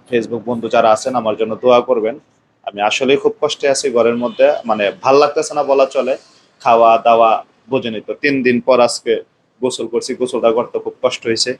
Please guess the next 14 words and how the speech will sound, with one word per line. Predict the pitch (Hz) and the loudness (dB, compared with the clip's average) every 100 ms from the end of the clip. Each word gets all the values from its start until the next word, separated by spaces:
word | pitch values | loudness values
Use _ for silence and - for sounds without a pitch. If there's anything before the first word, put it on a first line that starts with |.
| _ _ | _ _
আর | 95 98 | 0 0
আমার | 101 101 - _ _ - _ | 2 0 -2 _ _ -20 _
ক্যামেরার | - 127 120 120 | -2 0 0 0
পিছনে | 131 123 123 120 | -2 0 0 2
আমার | 117 107 | 0 0
বউ | 110 117 | 2 2
আছে, | 117 131 139 | 0 -6 -4
আমার | 120 107 113 | -2 -2 0
বউর | 120 | 2
অসংখ্য | 147 - 143 131 127 | 2 2 -2 -2 -2
ধন্যবাদ | 127 127 127 151 - _ _ _ _ _ | -2 -2 -2 -2 -4 _ _ _ _ _
যে | 117 107 | -2 -2
সে | - 127 | 0 0
তার | 123 117 | 2 0